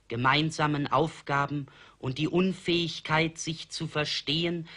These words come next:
weil man zu sehr seiner eigenen Person verhaftet bleibt, führen bald zum tragischen Ende einer romantischen Freundschaft. Zurück bleibt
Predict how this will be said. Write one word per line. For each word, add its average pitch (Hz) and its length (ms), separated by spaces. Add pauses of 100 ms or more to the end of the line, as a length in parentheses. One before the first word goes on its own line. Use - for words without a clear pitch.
(200)
weil 151 220
man 160 240
zu - 180
sehr 165 380
seiner 151 420
eigenen 160 600
Person 156 640
verhaftet 156 760
bleibt, 147 500 (280)
führen 170 640
bald 151 440
zum 151 300
tragischen 135 680
Ende 120 600 (160)
einer 117 240
romantischen 117 920
Freundschaft. 101 800 (800)
Zurück 131 680
bleibt 131 680